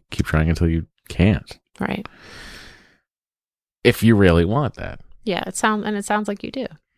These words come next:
Speaker 1: There you go.
Speaker 2: So.
Speaker 1: We're throwing that other embryo in once work's over, right? Wasn't
Speaker 2: Yeah,
Speaker 1: that the plan?
Speaker 2: I think
Speaker 1: Did
Speaker 2: so.
Speaker 1: anyone know that on the podcast?
Speaker 2: No, you just broke some news. I wasn't
Speaker 1: Well, then
Speaker 2: really,
Speaker 1: I hope you're listening to the third block.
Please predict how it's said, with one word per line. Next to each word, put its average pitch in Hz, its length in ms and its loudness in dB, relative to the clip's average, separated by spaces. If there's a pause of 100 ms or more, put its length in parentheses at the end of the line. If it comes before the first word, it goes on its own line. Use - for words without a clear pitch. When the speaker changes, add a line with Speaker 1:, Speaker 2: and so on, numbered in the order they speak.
(1300)
Speaker 1:
There 95 180 2
you 107 80 2
go. 120 240 2 (800)
Speaker 2:
So. - 280 -6 (260)
Speaker 1:
We're 92 160 4
throwing 107 300 6
that 53 140 0
other 73 260 0
embryo 65 400 2
in 80 140 2
once 76 280 -2
work's 87 240 -2
over, 69 260 0
right? 95 260 2 (240)
Wasn't - 80 -8
Speaker 2:
Yeah, 113 220 6
Speaker 1:
that 120 60 6
the - 60 0
plan? 107 400 0
Speaker 2:
I 185 100 -2
think 190 240 -4
Speaker 1:
Did - 140 4
Speaker 2:
so. - 60 6
Speaker 1:
anyone 131 220 6
know 120 160 4
that 151 140 2
on 143 160 0
the 139 40 -2
podcast? 156 520 -6
Speaker 2:
No, 190 280 4
you 175 140 0
just 190 220 -6
broke - 220 -4
some - 200 -8
news. 170 500 -6
I 220 60 -2
wasn't 269 380 -2
Speaker 1:
Well, 127 180 4
then 151 120 8
Speaker 2:
really, 165 120 8
Speaker 1:
I - 20 8
hope 185 220 6
you're 165 140 8
listening 131 320 4
to 175 80 6
the 180 80 6
third 104 400 4
block. 78 500 2